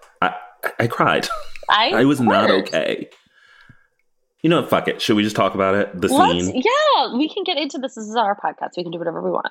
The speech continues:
Speaker 1: I think for a very long time, right, the most impactful acting-wise many people would point to of Sarah Jessica Parker is,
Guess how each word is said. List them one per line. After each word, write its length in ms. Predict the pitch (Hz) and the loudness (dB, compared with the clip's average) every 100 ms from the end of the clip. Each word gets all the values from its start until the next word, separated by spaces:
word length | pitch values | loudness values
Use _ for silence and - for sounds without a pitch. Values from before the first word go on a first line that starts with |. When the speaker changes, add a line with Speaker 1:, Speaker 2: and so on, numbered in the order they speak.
| - _ - | -12 _ -2
Speaker 1:
I 80 | 127 | 2
think 180 | 143 | 2
for 100 | 139 127 | 2 2
a 40 | |
very 260 | 104 104 107 | 2 2 2
long 180 | 101 | 2
time, 320 | 104 87 87 85 | 0 -2 0 0
right, 220 | 78 82 | 0 0
the 60 | |
most 240 | 90 85 82 | 0 0 -2
impactful 720 | 87 - 73 - - 90 82 | -4 -2 -2 -4 -2 0 0
acting-wise 1300 | 82 80 - - 80 76 78 78 _ 87 82 78 78 | -2 -6 -4 -2 0 0 -2 -6 _ 0 2 2 0
many 220 | 85 80 | 0 -2
people 300 | 82 92 82 | -2 -2 0
would 140 | 80 73 | -2 -2
point 280 | 90 78 76 | -2 -4 -2
to 240 | 85 76 | 0 0
of 100 | 62 | 0
Sarah 260 | - 80 76 | 0 0 2
Jessica 340 | 78 73 80 | -2 -4 -8
Parker 540 | 80 78 71 - 73 69 | -6 -2 0 0 0 0
is, 560 | 82 71 73 71 73 | 0 0 0 -2 -8